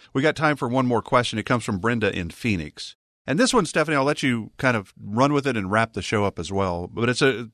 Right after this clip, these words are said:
perfect question to lead into that, I think, because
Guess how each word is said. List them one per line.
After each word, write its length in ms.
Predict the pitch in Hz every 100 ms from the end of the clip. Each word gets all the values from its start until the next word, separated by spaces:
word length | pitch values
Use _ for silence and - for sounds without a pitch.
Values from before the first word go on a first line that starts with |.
| -
perfect 320 | 208 226 -
question 380 | - 151 - 107
to 60 |
lead 240 | 95 120 120
into 180 | 85 82
that, 160 | 82
I 60 | 82
think, 240 | 95 90 -
because 320 | 113 120 113